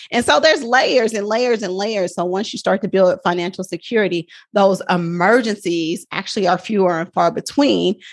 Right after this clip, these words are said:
because you actually have a plan, but then you've also built layers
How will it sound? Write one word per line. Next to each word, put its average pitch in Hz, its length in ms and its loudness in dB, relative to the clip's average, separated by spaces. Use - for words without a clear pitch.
because 202 240 0
you 196 100 0
actually 196 320 -2
have 190 260 -2
a - 60 -6
plan, 202 540 -2
but 196 140 -8
then 226 180 2
you've 185 160 -4
also 190 340 -2
built 180 380 -4
layers 165 720 -2